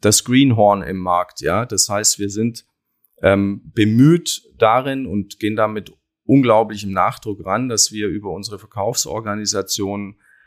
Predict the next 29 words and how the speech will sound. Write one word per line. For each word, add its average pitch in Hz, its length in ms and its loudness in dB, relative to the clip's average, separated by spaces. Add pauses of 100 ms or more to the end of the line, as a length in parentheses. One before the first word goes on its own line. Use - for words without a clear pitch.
(160)
ähm, 98 300 0
Kunden 127 320 -4
in 107 140 -8
der 101 200 -2
Direktansprache 107 1400 -4 (320)
auf - 260 0
uns 104 160 -4
aufmerksam 101 640 -4
machen. 101 360 -8
Wir, 98 380 -4 (300)
ähm, 92 500 -4
nehmen 101 320 -4
an 95 280 -4
Universitätsveranstaltungen 101 1600 -4
teil, 101 460 -4
wir 95 380 -4 (360)
gehen 98 180 2
zu 92 160 -4
Branchentreffen, 101 960 -2
wir 95 200 -4
gehen 98 260 -8
an, 92 440 -10 (360)
ähm, 92 460 0
Messen. 113 520 0
Wir 101 120 0
haben 101 180 -4
jetzt 110 340 -4
nächste 104 360 -2
Woche 101 440 -4